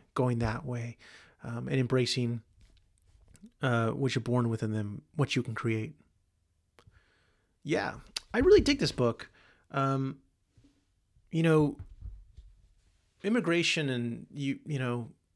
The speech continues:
the undocumented experience in, in the United States is a really, it's a really complicated thing. Um, frankly, there's not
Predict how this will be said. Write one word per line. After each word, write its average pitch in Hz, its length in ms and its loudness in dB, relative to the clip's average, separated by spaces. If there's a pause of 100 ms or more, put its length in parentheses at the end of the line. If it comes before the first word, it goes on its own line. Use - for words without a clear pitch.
(1600)
the 170 100 2
undocumented 151 640 4
experience 135 600 0
in, 123 200 -4 (120)
in 147 140 -2
the 131 80 -2
United 123 260 -4
States 120 300 -2
is 117 100 -4
a 120 60 -2
really, 147 480 -2 (480)
it's 151 100 -8
a 147 40 -4
really 170 260 6
complicated 143 760 0
thing. 120 400 -4 (380)
Um, 123 180 -6 (1160)
frankly, 214 400 2
there's 165 180 6
not 156 260 4